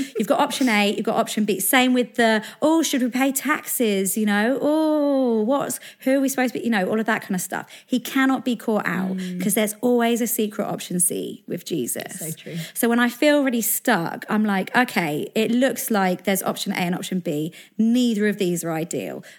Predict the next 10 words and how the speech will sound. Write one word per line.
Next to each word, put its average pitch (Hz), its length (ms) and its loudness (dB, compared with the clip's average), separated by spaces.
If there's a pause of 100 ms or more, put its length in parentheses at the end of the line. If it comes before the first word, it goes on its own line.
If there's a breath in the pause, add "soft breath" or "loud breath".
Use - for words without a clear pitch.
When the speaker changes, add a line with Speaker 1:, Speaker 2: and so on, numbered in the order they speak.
Speaker 2:
Both 220 260 2
of 208 60 -2
these 208 200 0
involve, 175 720 -2 (840 soft breath)
you 233 80 2
know, 180 140 0
hurting 277 440 2
someone 185 600 2
Speaker 1:
Yes. 160 100 -6
Speaker 2:
or 196 320 2